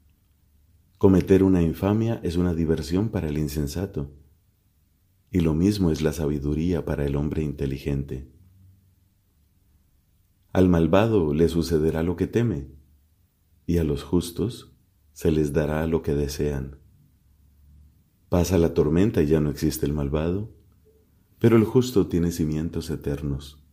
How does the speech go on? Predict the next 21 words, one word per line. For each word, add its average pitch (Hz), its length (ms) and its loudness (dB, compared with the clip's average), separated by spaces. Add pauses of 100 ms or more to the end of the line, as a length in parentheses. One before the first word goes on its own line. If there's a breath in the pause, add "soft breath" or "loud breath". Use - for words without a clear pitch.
(1500)
Como 98 240 4
vinagre 107 440 4
para 117 220 -2
los 85 200 -2
dientes 82 600 -2
y 71 160 -2
humo 82 300 2
para 76 200 -2
los 71 220 -2
ojos, 80 560 -2 (1040)
así 87 300 2
es 87 140 2
el 90 140 4
perezoso 87 600 2
para 71 160 -4
el 69 120 -2
que 76 120 -4
le 71 140 0
da 71 120 0
un 76 140 -2
encargo. 69 580 -6